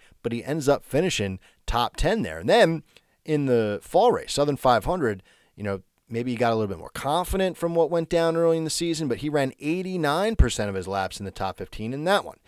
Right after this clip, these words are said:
He started pretty well, a-, and I say pretty well for the context of,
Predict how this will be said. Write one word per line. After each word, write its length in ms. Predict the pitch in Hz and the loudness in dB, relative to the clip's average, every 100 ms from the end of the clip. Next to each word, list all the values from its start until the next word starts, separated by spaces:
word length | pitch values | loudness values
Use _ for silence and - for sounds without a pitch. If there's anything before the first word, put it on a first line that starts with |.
| - | -16
He 140 | - 131 | -8 -6
started 720 | - - 165 190 196 190 165 _ _ - | -6 6 10 10 8 2 -2 _ _ -4
pretty 240 | 165 175 | 0 0
well, 420 | 185 196 123 - - - 101 | 4 6 6 2 -12 -20 -10
a-, 40 | |
and 320 | 104 110 107 | -8 -6 -6
I 40 | 110 | -4
say 180 | - | -2
pretty 260 | - - 147 | 0 0 0
well 400 | 143 139 131 131 - _ _ _ _ - | 4 6 6 4 -2 _ _ _ _ -10
for 600 | - 131 131 127 127 127 | -4 0 2 4 4 2
the 100 | 117 | 0
context 480 | - 127 120 120 - | -2 -4 -2 -2 -2
of, 320 | 113 110 101 | -2 -2 -4